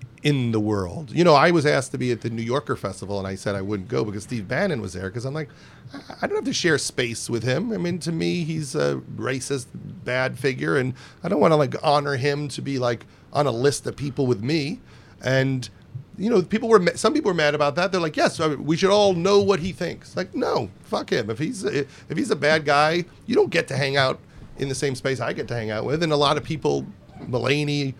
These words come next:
among them, said, "No, we're not gonna do that," and they got rid of him. And I think some people at the New Yorker were not happy about it because they felt like, "No, this is an exchange of ideas," which I understand. But it's, uh,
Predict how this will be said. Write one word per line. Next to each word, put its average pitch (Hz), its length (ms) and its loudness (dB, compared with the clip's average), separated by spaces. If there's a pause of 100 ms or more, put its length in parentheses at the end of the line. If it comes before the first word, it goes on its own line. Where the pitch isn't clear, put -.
(180)
among 135 280 -2
them, 127 200 0
said, 143 240 -2
"No, 277 180 -4
we're 180 100 -2
not - 120 -4
gonna 147 140 0
do 135 120 0
that," 160 140 2
and 160 80 -4
they 165 80 -2
got 156 200 0
rid 127 160 2
of 127 80 0
him. 175 160 -2
And 170 100 0
I 170 60 -2
think 156 180 -6
some 165 180 -2
people 151 220 -2
at 135 60 -2
the 143 60 -4
New 127 100 -2
Yorker 135 380 2 (920)
were 143 140 6
not 170 200 4
happy 113 340 -2
about 95 340 -6
it 151 160 -2
because 123 260 -4
they 127 100 -4
felt 123 220 -4
like, 120 180 -4
"No, 240 260 -6
this 127 220 -8
is 131 140 -10
an 131 80 -8
exchange 131 440 -8
of 127 80 -4
ideas," 123 760 -2 (520)
which 160 160 2
I 214 180 8
understand. 190 600 0
But 117 140 0
it's, - 220 -4
uh, 117 320 2